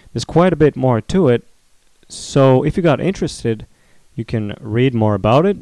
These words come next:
or play with the prototype at w w w dot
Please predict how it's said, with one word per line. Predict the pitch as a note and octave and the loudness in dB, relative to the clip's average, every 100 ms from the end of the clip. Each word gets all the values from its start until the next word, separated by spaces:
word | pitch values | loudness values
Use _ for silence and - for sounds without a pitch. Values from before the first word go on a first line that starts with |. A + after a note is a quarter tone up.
| - | -12
or | A#2 A2+ G2+ G2+ | -12 -6 -4 -4
play | - A#2 B2 | -6 -4 -2
with | A#2+ - | -2 -4
the | |
prototype | - A#2+ C3 D3+ G3+ G#3 G3+ - | -4 -2 -2 -4 -6 -6 -8 -12
at | B2 A2 A2 - - _ _ _ _ _ _ _ _ - | -8 -4 -4 -8 -12 _ _ _ _ _ _ _ _ -8
w | A#2 A#2+ A2+ | -4 -2 -2
w | G#2+ G2+ G2 | -2 -2 -2
w | G2+ B2 C3+ E3+ D#3+ | 0 2 2 -2 -4
dot | A#2+ A2 G#2 G#2 | -2 -2 -2 -4